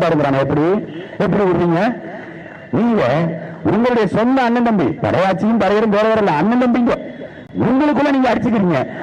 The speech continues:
ஆனா எங்க இருந்தோ வந்த சேட்டா உங்க ஆட்சி அதிகாரம் செய்ய அவன் உட்கார்ந்துகிட்டு கடைவாசல்ல வாட்ச்மேன் வேலை பாரு, எச்சி கிளாஸ் கழுவு, இந்த வந்து நீ இந்த பெஞ்சை தொட இப்படின்னு வேலை கொடுக்குறான். நம்மளாலங்க எந்த வேலை செஞ்சா என்ன?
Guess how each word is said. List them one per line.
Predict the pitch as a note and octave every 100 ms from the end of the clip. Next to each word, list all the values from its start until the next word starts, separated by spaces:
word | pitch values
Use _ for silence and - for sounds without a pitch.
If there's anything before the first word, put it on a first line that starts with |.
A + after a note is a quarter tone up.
| -
ஆனா | A#3+ A#3+ F#3
எங்க | A#3+ C#4
இருந்தோ | C#4+ C#4+ C4+
வந்த | A#3 E3 D#3+
சேட்டா | G3 A3 - D4+ - - A#3+
உங்க | A#3 F#3+ F3 C4+
ஆட்சி | D4 D4+
அதிகாரம் | B3+ A#3+ A3 G#3+
செய்ய | A#3 G#3+ G3
அவன் | G#3 G#3
உட்கார்ந்துகிட்டு | A3 A#3 G#3 G3 - - - -
கடைவாசல்ல | A3 B3+ G#3+ G#3 G3
வாட்ச்மேன் | G#3+ B3 A#3 G3+
வேலை | F3+
பாரு, | E3+ C#3 - - A#3+
எச்சி | A3 C4
கிளாஸ் | B3+ F#3+
கழுவு, | G#3 G3+ D3+ - -
இந்த | A3+ A#3+ G3
வந்து | A#3 A#3
நீ | G3+
இந்த | F3+ G#3
பெஞ்சை | C4 C4+
தொட | G#3+ F3 - - G3+
இப்படின்னு | A3 C#4 C4+
வேலை | C#4 B3+
கொடுக்குறான். | B3 G#3 E3
நம்மளாலங்க | A#3+ C4 C#4 C4 G3+ - - - - - - - A2
எந்த | B2 G3+ B3
வேலை | G#3+ F3
செஞ்சா | E3+ D#3+ B2
என்ன? | G2